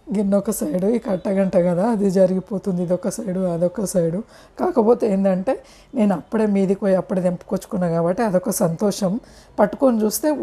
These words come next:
ఇట్లా మెత్తగా అయిపోయింది, ఎంత ఐదు నిమిషాలలో ఉడికిపోయింది కూర, ఫాస్ట్గా అయిపోయింది. అన్నం వేసుకొని టేస్ట్ చూసి చెప్తున్నా మీకు. కొంచెం అయితే నాకు లైట్గా కారం ఎక్కువ అనిపించింది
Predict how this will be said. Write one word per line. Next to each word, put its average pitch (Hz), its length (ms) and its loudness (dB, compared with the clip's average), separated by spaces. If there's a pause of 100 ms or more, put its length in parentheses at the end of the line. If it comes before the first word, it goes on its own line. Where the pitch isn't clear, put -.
(200)
ఇట్లా 220 200 0
మెత్తగా 247 420 0
అయిపోయింది, 226 560 0
ఎంత 214 360 -2
ఐదు 214 200 0
నిమిషాలలో 208 560 -2
ఉడికిపోయింది 190 520 -4
కూర, 214 320 -6 (580)
ఫాస్ట్గా 226 440 2
అయిపోయింది. 180 580 0 (580)
అన్నం 262 280 2
వేసుకొని 214 580 2 (440)
టేస్ట్ 226 300 2
చూసి 196 440 -2
చెప్తున్నా 196 400 0
మీకు. 196 420 -2 (260)
కొంచెం 277 400 4
అయితే 269 220 0
నాకు 311 360 -8 (380)
లైట్గా 220 500 0
కారం 214 460 0
ఎక్కువ 196 260 -6
అనిపించింది 185 560 -6